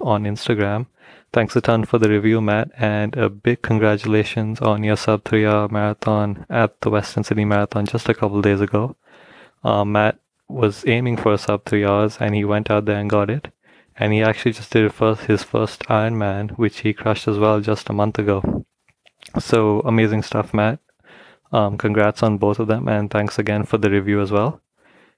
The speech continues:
And secondly, a big thank you to Katie, A K A Infini Katie on Instagram, for the iTunes review as well.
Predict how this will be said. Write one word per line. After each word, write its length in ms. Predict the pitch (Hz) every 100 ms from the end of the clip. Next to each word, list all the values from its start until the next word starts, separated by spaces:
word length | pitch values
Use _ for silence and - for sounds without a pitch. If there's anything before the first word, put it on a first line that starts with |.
| _
And 540 | 120 113 113 113 113
secondly, 600 | - - 123 131 127 127 127
a 120 | 120
big 260 | 113 120 -
thank 360 | 120 120 -
you 180 | 123 120
to 300 | - 117 117 -
Katie, 440 | 120 113 131 143
A 120 | 143 113
K 180 | -
A 300 | 120 120 113
Infini 640 | 139 110 110 - 120 117 113 -
Katie 420 | - 117 113 120
on 220 | 127 110
Instagram, 680 | 117 110 123 120 123 131 123 -
for 320 | 120 113 110
the 80 | 113
iTunes 400 | 110 110 113 110
review 300 | 110 110 110
as 100 | 101
well. 260 | 117 107